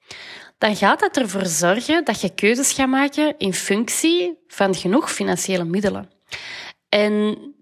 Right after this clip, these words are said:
dit heeft bijvoorbeeld als gevolg dat je moeilijk nee kunt zeggen tegen klanten.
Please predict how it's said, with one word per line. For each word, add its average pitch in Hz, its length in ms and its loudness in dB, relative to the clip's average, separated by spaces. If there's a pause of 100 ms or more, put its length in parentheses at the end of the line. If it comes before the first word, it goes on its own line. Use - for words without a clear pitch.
(140)
dit 180 180 -2
heeft - 360 2
bijvoorbeeld 190 380 2
als 233 140 0
gevolg 190 440 0
dat 196 280 -4
je 185 60 -6
moeilijk 190 400 0
nee 190 360 4
kunt 214 220 -4
zeggen 185 320 0
tegen 165 320 -2
klanten. - 520 -8